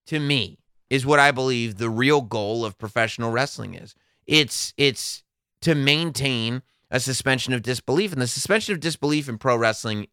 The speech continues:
does not mean the toughest guy has to win. And, well, y-, if, if Sami Zayn can't beat up Johnny Knoxville, then how do I think that Sami Zayn can beat up me? And if Sami Zayn can't beat up me, then I'm not buying a ticket to see him.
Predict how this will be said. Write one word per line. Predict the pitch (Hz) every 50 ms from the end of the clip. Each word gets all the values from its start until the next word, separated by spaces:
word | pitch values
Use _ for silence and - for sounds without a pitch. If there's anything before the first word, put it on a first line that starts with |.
| _
does | _ 113 113 101
not | 113 131 131 131 104 113
mean | 123 123 117 113 107 104 98 98 92 - _ _ _ _ _ _ _ _ _ _ _ _ _ _ _ _ _ _ _ _ _
the | - 131
toughest | - - - - 254 - - 131 - -
guy | - 123 120 117 117
has | 113 120 117 113 110 -
to | - - 104
win. | 101 113 113 107 98 92 98 92 90 - -
And, | 110 110 107 104 101 101 98 98 95 92 - _ _ _ _ _ _ _ _ -
well, | 131 147 170 165 156 151 143 135 131 123 - - _ _ _ _ _ _ _ _ _ _ _ -
y-, | - 71
if, | 82 127 165 165 160 151 143 143 135 131 127 139 147 147 123 101 -
if | 135 143 139 120 -
Sami | - - 185 185 180 160
Zayn | 135 131 160 165 160 120
can't | 127 151 143 131
beat | 139 143 143
up | 139 123
Johnny | 110 139 139 127 120 113
Knoxville, | 117 123 151 180 175 - - 113 107 107
then | 104 110 110
how | 117 123 127
do | 127 127 120
I | 117 117 117
think | 101 - 123 123 113 -
that | 113 110 -
Sami | - 123 123 120
Zayn | 107 120 120 117 107
can | - 110
beat | 98 120 120 117
up | 117 104
me? | 101 117 127 143 151
And | 131
if | 104 98
Sami | - 123 123 120 113
Zayn | 117 131 135 127
can't | 117 127 120 104
beat | 113 120 120 117
up | 110 104
me, | 110 120 131 165 170
then | 127 104 101
I'm | 101 113
not | 131 127 104
buying | 107 110 110 107
a | 101
ticket | 101 123 113 113 101
to | 98 104
see | - 143 147
him. | 147